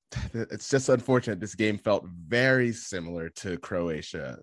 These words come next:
to the twenty eighteen semifinal against Croatia, where they went up early and did a fairly similar thing, um, and sat on their lead. But all in all, I, I think these are two still very strong teams going into Qatar.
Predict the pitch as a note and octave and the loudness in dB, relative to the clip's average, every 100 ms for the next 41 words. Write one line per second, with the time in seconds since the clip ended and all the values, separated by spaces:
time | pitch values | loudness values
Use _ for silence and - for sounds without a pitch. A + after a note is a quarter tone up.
0 | _ - E2+ F2 - F2 D#2+ D#2+ F#2+ E2 | _ -8 -6 -6 -4 -4 -4 -8 -8 -8
1 | D2 - E2 D#2+ E2 D#2+ D2 C#2 C#2 - | -10 -10 -8 -8 -6 -4 -4 -6 -10 -8
2 | C#2 C#2 - C2+ D#2 E2 D2+ - C#2+ D2+ | -6 -6 -8 -8 -6 -4 -6 -6 -6 -4
3 | E2+ E2 - F2 F2+ F2 E2+ E2+ _ _ | -4 -6 -4 -2 0 0 -2 -4 _ _
4 | G2 G2+ G#2 - - - - A#2 A2 G2 | -2 2 2 0 -4 -2 4 8 8 6
5 | - G2 F#2 E2+ D2+ E2 C#2+ C#2+ - - | 2 -2 0 -2 -2 -4 -6 -8 -16 -20
6 | - - F2+ E2 D#2 C#2+ - _ _ _ | -18 0 4 6 4 0 -6 _ _ _
7 | - - F2 - F2 E2+ E2+ D#2 E2 D2+ | -10 -4 -2 2 4 4 2 2 2 0
8 | C#2+ E2+ - _ - - - _ _ _ | 2 2 2 _ -20 -20 -20 _ _ _
9 | _ _ _ _ _ _ _ _ - C3+ | _ _ _ _ _ _ _ _ 6 8
10 | C#3 C3 D#3+ D#3+ A#2 G#2+ A2+ C#3 B2+ B2 | 10 8 6 4 2 6 4 6 6 6
11 | A2+ A2 A#2+ - G#2 F#2+ F#2+ G2 F2 G2 | 2 0 0 0 0 0 0 -4 -4 -4
12 | E2 D2+ D#2+ D#2+ - F2 E2+ D2+ D#2 | -6 -4 -4 -4 -8 -4 0 2 2